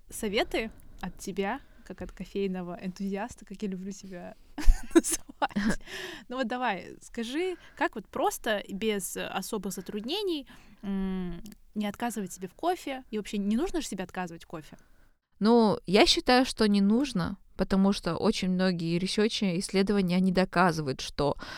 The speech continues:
Speaker 2: а, здоровье у людей, которые пьют кофе,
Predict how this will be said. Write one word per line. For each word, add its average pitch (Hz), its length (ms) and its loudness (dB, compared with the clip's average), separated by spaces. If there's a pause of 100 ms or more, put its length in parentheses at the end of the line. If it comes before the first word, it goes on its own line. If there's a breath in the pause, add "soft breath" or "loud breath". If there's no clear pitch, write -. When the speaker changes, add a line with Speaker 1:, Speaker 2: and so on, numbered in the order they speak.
(220 loud breath)
Speaker 2:
а, 151 320 4
здоровье 175 640 4
у 170 120 0
людей, 165 320 2
которые 165 380 0
пьют - 460 6
кофе, 180 520 2